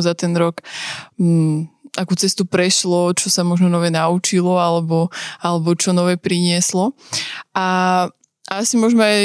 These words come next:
e, rovno do toho tak hupnúť, aby sme to tu úplne nenaťahovali. A tak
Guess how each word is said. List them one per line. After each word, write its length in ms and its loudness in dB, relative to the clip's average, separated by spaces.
e, 160 2
rovno 240 4
do 80 2
toho 160 2
tak 160 0
hupnúť, 480 2
aby 160 0
sme 240 2
to 160 -2
tu 80 2
úplne 320 0
nenaťahovali. 720 2
A 100 -2
tak 160 -2